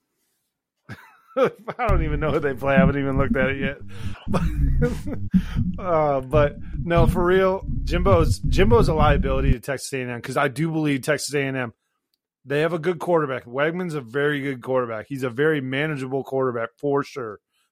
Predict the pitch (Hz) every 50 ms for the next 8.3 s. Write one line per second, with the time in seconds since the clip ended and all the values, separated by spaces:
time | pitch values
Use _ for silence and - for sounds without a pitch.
0 | _ 135 139 160 170 170 165 - 170 160 160 160 - 147 143 156 151 143 - -
1 | 151 151 151 151 139 135 - _ _ _ _ _ _ _ - _ _ - 160 151
2 | 170 147 175 233 254 240 185 147 131 175 185 185 180 170 165 170 180 170 - 165
3 | 151 139 117 131 143 170 175 143 - - _ _ _ _ _ - 180 175 170 143
4 | 135 147 151 170 190 214 220 247 247 - _ _ _ _ _ _ _ - - 165
5 | 185 185 180 - 190 175 170 165 143 117 135 139 139 - - 135 127 123 117 -
6 | - _ _ _ _ _ - 156 135 - 160 165 180 175 - 208 202 190 160 143
7 | 143 143 147 139 - - 147 139 139 - 135 - - 127 113 - 131 131 135 127
8 | 120 113 117 113 113 110